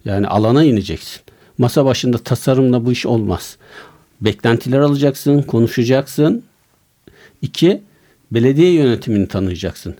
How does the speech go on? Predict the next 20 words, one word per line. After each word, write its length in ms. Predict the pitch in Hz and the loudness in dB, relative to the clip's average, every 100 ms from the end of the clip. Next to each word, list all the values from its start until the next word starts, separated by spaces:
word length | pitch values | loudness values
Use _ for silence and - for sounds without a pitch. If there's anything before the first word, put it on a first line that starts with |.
| - | -8
Şimdi 340 | - 151 123 | 2 2 2
bizim 400 | 143 196 151 127 | 2 4 2 0
bu 240 | 226 240 - - | -2 -4 -8 -4
platform, 540 | 139 104 - 101 95 _ _ - | -2 -2 -2 -4 -4 _ _ -4
yaratmış 500 | 113 131 143 - - | 0 0 0 -6 -2
olduğumuz, 560 | 147 131 127 120 107 139 | 0 2 2 0 -2 -8
bu 60 | - | -6
açmış 380 | 135 - 160 | -6 -2 -2
olduğumuz 340 | 147 113 110 120 | 0 -2 -2 -4
bu 80 | 156 | -8
programlar 880 | - 151 117 - 110 95 110 180 - - - - - - | -2 0 0 -4 -2 0 0 -2 -6 -20 -20 -20 -20 -6
tasarımcıyı 840 | 147 - 160 170 165 170 196 220 - - | -4 0 2 4 2 0 0 -2 -8 -2
belediye 440 | 131 151 156 165 | 2 2 4 2
yöneticileriyle 840 | 156 120 - 113 113 110 101 101 98 | 4 2 -2 -8 -6 -4 -2 -2 0
bir 80 | 110 | -2
araya 220 | 127 147 | 0 0
getirdi, 440 | 147 147 135 160 156 | -2 -2 -4 -4 -6
çalıştaylarla, 960 | - 104 - 113 107 104 107 135 202 _ _ _ _ | -4 -6 -4 -2 0 0 0 -2 -4 _ _ _ _
toplantılarla. 840 | - 101 107 98 101 104 120 151 202 - - _ - | -10 -4 -2 -2 -2 -2 -2 -4 -8 -20 -20 _ -10
İki, 420 | 123 - 185 | -6 0 0